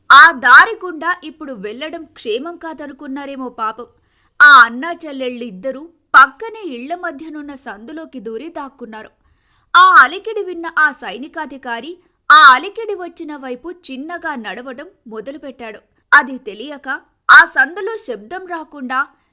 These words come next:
నోటిని చేతి వేళ్లతో అదిమిపెట్టి కళ్ల నిండా నీళ్లు నింపుకొని ఏడుస్తున్న తన చెల్లెలిని సముదాయించడానికి అన్న ముందు తన కళ్లల్లో నీళ్లు తుడుచుకొని ఆ తరువాత ఆ అమ్మాయి కన్నీరు తుడుస్తూ,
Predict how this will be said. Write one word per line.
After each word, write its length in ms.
నోటిని 520
చేతి 460
వేళ్లతో 540
అదిమిపెట్టి 800
కళ్ల 300
నిండా 380
నీళ్లు 400
నింపుకొని 540
ఏడుస్తున్న 580
తన 220
చెల్లెలిని 640
సముదాయించడానికి 1200
అన్న 320
ముందు 400
తన 220
కళ్లల్లో 600
నీళ్లు 400
తుడుచుకొని 640
ఆ 140
తరువాత 560
ఆ 140
అమ్మాయి 360
కన్నీరు 500
తుడుస్తూ, 520